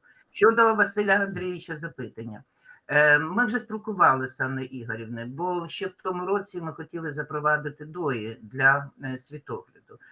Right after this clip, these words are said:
Е, оскільки зараз видання, е, журналу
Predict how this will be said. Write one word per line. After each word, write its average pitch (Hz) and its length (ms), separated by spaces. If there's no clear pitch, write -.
Е, 131 480
оскільки 202 1000
зараз 147 720
видання, 160 840
е, 131 140
журналу 139 680